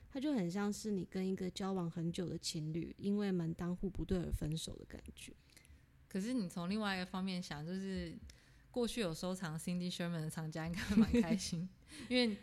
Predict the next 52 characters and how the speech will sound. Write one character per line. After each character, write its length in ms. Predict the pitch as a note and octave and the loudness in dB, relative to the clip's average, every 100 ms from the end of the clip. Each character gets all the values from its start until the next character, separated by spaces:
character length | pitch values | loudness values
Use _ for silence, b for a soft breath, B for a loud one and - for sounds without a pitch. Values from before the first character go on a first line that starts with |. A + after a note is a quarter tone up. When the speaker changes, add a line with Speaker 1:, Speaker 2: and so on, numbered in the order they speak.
| - | -4
Speaker 2:
他 320 | A3 A3 A3 | 2 2 2
到 440 | G#3 G#3+ G3 F#3 | 2 2 2 0
大 180 | F3+ F#3+ | 0 0
画 140 | G3 | 0
廊 120 | F3 E3 | -2 -2
之 120 | F3 | -2
后， 160 | F3+ | -2
价 240 | F3+ F#3 E3+ | 0 -2 -2
格 200 | D#3+ D#3 | -4 -4
应 120 | D#3+ | -2
该 140 | E3+ | -2
又 100 | E3 | -2
会 100 | E3 | -2
再 180 | E3 E3 | -4 -6
跳 300 | D#3+ E3 D3+ | -6 -6 -4
一 80 | D#3 | -6
级。 200 | D#3 - - | -8 -12 -6
Speaker 1:
唉。 280 | A3+ G3+ - - | -6 -6 -12 -10
Speaker 2:
可 60 | - | -2
是 100 | B3+ | 4
你 60 | B3 | 4
看 180 | B3+ C4 | 6 4
Cindy 280 | B3 B3 G#3 | 4 2 2
Sherman 240 | A#3 G#3 | 2 0
现 140 | F#3+ | 0
在 60 | F#3+ | -2
也 60 | D#3+ | -2
是 100 | F3+ | -2
六 180 | F#3 | -2
十 160 | E3 D#3 | -2 -6
几 220 | D3+ D#3 | -8 -10
岁， 240 | E3 F#3 E3+ | -6 -4 -2
然 120 | E3+ | -4
后 60 | |
他 80 | F#3 | -2
还 160 | G3+ E3+ | -2 -4
持 180 | - D#3+ | -4 -6
续 160 | F3 | -4
在 160 | E3+ E3 | -4 2
创 320 | - E3 D#3+ | 8 8 8
作。 320 | - D#3 D3+ - B B B | -6 -8 -8 -12 B B B
我 80 | - | 0
觉 120 | G#3+ | 4
得 40 | C4+ | 4
他 160 | C#4 | 4
考 260 | C#4 F#3+ E3+ | 0 0 0
虑 180 | G#3+ G3 | 2 2
的 120 | E3+ | 0
除 300 | E3 - E3+ | 0 -2 0
了 100 | F3+ | -2
就 160 | F3 | -2
是 460 | F#3+ G3 F3+ F3 E3 | -2 -2 2 2 0